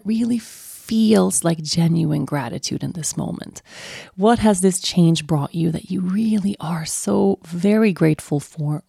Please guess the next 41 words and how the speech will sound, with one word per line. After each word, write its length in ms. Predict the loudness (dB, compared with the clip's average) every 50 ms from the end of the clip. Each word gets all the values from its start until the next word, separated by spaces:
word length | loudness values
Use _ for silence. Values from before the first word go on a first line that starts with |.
| _ -6 -4
right 240 | -2 -2 -4 -4
now? 500 | -4 -2 0 0 0 0 -4 -6 -10 -12 -16 -18 -20 _ _ _ -20 -20 -20 -20 -20 -20 -20 -20 -20 -20 _ -2
Knowing 300 | 2 4 4 6 6 6
that 220 | 6 4 2 0 -2
gratitude 720 | 0 0 2 2 4 2 2 2 0 2 2 2 2 2 2
is 280 | 4 4 4 4 2 -2 -4
alive 840 | -4 -2 -2 -2 -2 -2 -2 -2 -2 -2 -2 0 0 0 0 -2 -2 2
and 380 | 4 6 6 6 4 2 0
shifting 480 | -2 0 0 0 0 0 0 0 2 2
and 100 | 2 2
changing 540 | 0 0 0 2 2 2 2 2 2 2 2
and 100 | 2 2
in 140 | 0 0 0
transition 580 | 0 -2 -2 -2 -2 -4 -6 -4 -4 -4 -4 -4
all 180 | -4 -4 -4 -4
the 120 | -4 -4
time. 540 | -6 -4 -4 -2 -2 0 0 2 2 0 0 -4 -8 -16 -16 -16 -16 -18 -18 -20 -20 -18 _
So 160 | -6 -4 -2
what 180 | 0 0 -2 -2
feels 420 | -2 -2 0 0 0 0 0 0
most 360 | 0 2 2 2 0 -2 -4 -6
true 320 | -4 -2 0 0 0 0
and 160 | 0 0 0
most 240 | 0 -2 -2 -4 -6
alive 400 | -8 -6 -6 -6 -8 -8 -8 -8
inside 400 | -8 -6 -6 -8 -8 -8 -10 -12
of 120 | -12 -12
you 120 | -12 -14 -12 -10
today 360 | -10 -10 -8 -8 -10 -10 -10 -10
when 120 | -10 -10
it 100 | -10 -10
comes 240 | -10 -10 -10 -10 -10 -10
to 100 | -14 -14
gratitude 920 | -12 -8 -4 -2 0 0 0 -2 -4 -4 -6 -8 -8 -6 -6 -8 -8 -10
for 180 | -10 -8 -8 -6
this 220 | -6 -6 -6 -6
change 380 | -8 -8 -8 -10 -10 -8 -8 -10
that 140 | -10 -12 -10
you're 140 | -10 -8 -8
moving 340 | -8 -10 -12 -14 -14 -16
through? 260 | -16 -18 -20 -20 -20